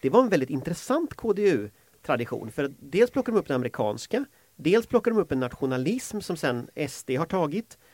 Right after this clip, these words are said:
Eh, och, och en konservatism som idag präglar mycket. Så man, man skulle kunna säga att den K D U-ledningen då lite var föregångare till det gäng som styr hela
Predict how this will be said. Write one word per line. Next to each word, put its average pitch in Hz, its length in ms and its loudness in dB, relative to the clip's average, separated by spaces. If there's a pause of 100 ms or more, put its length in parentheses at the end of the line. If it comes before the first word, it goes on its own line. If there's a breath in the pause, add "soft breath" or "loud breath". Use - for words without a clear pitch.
(360 soft breath)
Eh, 143 320 2 (120)
och, - 220 -2 (100)
och 165 140 4 (260)
en 156 140 4
konservatism 147 880 0 (200)
som 156 220 0
idag 180 380 6
präglar 110 420 -2
mycket. - 280 -6
Så 151 60 -2
man, 160 140 4
man 165 120 -2
skulle 196 320 2
kunna 285 220 0
säga 156 220 0
att 120 140 -6
den 208 280 4
K 175 180 0
D 160 100 4
U-ledningen 156 720 2
då 170 280 2 (340 soft breath)
lite 175 580 0
var 143 140 0
föregångare 113 760 -2
till 107 340 -4 (300 soft breath)
det 123 220 2
gäng 113 300 0
som 113 140 -6
styr 110 280 -4
hela 147 580 0